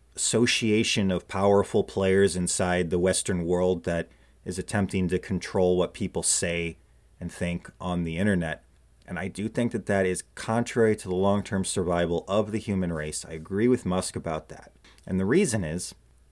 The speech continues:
if, um, if our society is as complex as it appears to be, top-down control is not going to work. The only way for our society to survive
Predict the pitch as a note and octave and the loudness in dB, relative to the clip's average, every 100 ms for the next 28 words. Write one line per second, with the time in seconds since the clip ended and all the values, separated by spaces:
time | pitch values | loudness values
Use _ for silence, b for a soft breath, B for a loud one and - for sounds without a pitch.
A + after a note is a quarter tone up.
0 | _ F#2+ G2 - G#2 F#2 F2+ F2 E2+ _ | _ 0 0 0 0 2 2 0 -2 _
1 | _ _ _ - A2+ C#3+ E3 G#2 - B2 | _ _ _ -8 0 2 2 2 2 4
2 | B2 G2 F#2 F#2 F2 - - A#2 A2+ - | 4 4 2 0 -4 -8 -4 -2 -2 -2
3 | G#2+ A#2+ - G#2 G2+ F2 - A#2 A2+ - | -2 0 -2 -4 -2 -4 -6 -4 -2 -4
4 | F2+ D#2 A#2 G2 E2+ _ _ _ _ _ | -6 -2 -2 -2 -6 _ _ _ _ _
5 | _ _ - - C3+ - G2+ A2+ A#2+ A#2+ | _ _ -10 -2 -2 0 0 2 0 0
6 | F#2+ - A2 F#2 D#2+ F#2 F#2 F#2 F2 - | -6 -2 0 2 0 -4 -4 -4 -6 -8
7 | F2+ E2 C#2+ C#2+ C#2+ - - - B2+ D3 | -8 -8 -8 -10 -12 -18 -12 -8 -4 -2
8 | C#3+ C3 B2+ - A2 G#2 - F#2+ G#2+ G2+ | 4 6 6 4 2 2 0 -2 2 4
9 | G2 F2+ F2 - F2 F2 G#2 G#2 G#2 | 2 0 -4 -4 -4 0 2 2 0